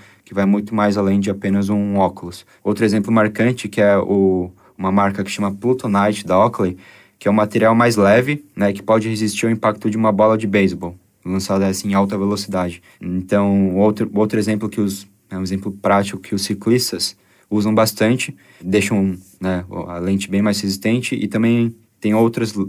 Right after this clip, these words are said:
lentes da Oakley que ajudam a reduzir o brilho ofuscante do asfalto. Pra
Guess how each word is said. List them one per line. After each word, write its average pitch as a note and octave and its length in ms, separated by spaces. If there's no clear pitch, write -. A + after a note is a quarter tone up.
lentes G2+ 320
da F#2+ 120
Oakley G#2 380
que G2 300
ajudam G#2 340
a - 20
reduzir A2 380
o A#2 60
brilho A#2+ 560
ofuscante G#2 560
do A2 100
asfalto. F#2+ 500
Pra C3+ 420